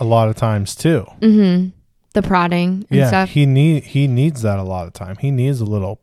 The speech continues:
Speaker 1: push
Speaker 2: Mm-hmm.
Speaker 1: sometimes.
Speaker 2: But I, I think it's important to take a moment to kind of read the scenario and read the situation. And also,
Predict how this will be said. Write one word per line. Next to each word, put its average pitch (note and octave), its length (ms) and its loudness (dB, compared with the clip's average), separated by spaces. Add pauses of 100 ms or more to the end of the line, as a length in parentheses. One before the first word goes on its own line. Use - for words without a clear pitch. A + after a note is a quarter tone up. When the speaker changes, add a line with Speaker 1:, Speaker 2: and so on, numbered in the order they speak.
Speaker 1:
push - 460 -2
Speaker 2:
Mm-hmm. G#3+ 100 4
Speaker 1:
sometimes. G3 680 -2 (520)
Speaker 2:
But C#4+ 120 2
I, D#4 220 2
I D4+ 140 0
think D#4 220 -4
it's D4 140 -4
important B3+ 640 -2
to G#3+ 80 -4
take A3+ 340 -4
a A3+ 80 -2
moment G3 800 -6 (340)
to G#3 180 -6
kind A3 200 -4
of F3+ 200 -4
read G3 240 -4
the G3+ 100 -2
scenario F#3+ 560 -2
and F#3 140 -2
read G3 180 -2
the F#3+ 60 -6
situation. F3 800 -6 (240)
And - 140 -2
also, D4+ 540 0